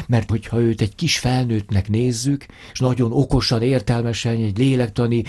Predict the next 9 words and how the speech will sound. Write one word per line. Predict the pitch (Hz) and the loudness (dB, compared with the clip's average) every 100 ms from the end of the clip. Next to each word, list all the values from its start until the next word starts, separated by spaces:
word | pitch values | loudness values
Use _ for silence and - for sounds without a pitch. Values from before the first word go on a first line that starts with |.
| - | -6
előadást | - 127 123 117 113 107 - | 0 4 4 4 2 -2 0
tartunk | 127 117 107 110 | 0 0 0 0
neki, | 123 117 | 0 0
hogy | 101 | 0
tulajdonképpen | 151 135 120 117 110 107 - 104 | 0 0 0 -2 -2 -4 -2 -2
mi | 104 151 | 0 2
is | 139 104 | 2 0
történik | - 120 107 113 104 98 95 | 2 0 0 0 2 2 2
vele, | 104 117 127 | 0 0 -4